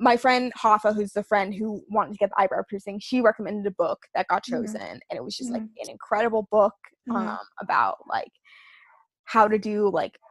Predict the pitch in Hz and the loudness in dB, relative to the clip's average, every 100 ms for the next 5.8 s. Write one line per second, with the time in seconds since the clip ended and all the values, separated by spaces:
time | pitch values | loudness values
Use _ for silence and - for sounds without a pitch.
0 | _ _ _ _ 220 220 208 - 226 233 | _ _ _ _ 0 2 -4 -4 2 6
1 | 240 226 214 214 208 190 190 208 - 208 | 6 6 2 0 -2 -2 -2 -4 0 2
2 | 196 208 - - - 262 220 220 233 226 | 2 0 -6 -6 -4 -4 0 0 0 -2
3 | 214 202 185 185 185 170 - - 196 208 | 0 2 2 2 -2 -2 -4 -6 -8 -10
4 | 202 214 202 208 87 90 - - 196 - | -4 0 2 2 -2 -2 -4 -4 -2 -2
5 | - - 208 196 - - - | -2 -6 -10 -10 -10 -10 -10